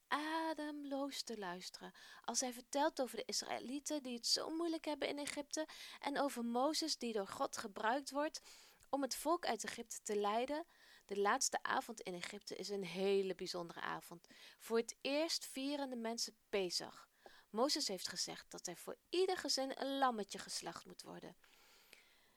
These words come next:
en dat het bloed aan de deurpost gesmeerd moet worden. Gerson ziet dat zo gebeuren.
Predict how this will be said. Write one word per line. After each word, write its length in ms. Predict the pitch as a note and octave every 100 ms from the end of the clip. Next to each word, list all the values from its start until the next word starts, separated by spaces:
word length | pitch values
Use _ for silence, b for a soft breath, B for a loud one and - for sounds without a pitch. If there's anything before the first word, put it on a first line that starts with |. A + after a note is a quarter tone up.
| B _ -
en 140 | G#3
dat 180 | G#3 G3
het 200 | F#3+ -
bloed 340 | - D4 F#4 -
aan 160 | - C4
de 140 | A#3
deurpost 800 | G3 F3+ E3+ - _ F#3+ - -
gesmeerd 500 | - - F#3 F3 -
moet 180 | E3 -
worden. 360 | E3 E3 F3 _ _ _ _ _
Gerson 460 | - G3+ G3 - F#3
ziet 240 | - F#3+
dat 200 | F#3 F3
zo 280 | - G#3 G#3+
gebeuren. 640 | - F3 F3 E3 D#3+ D#3+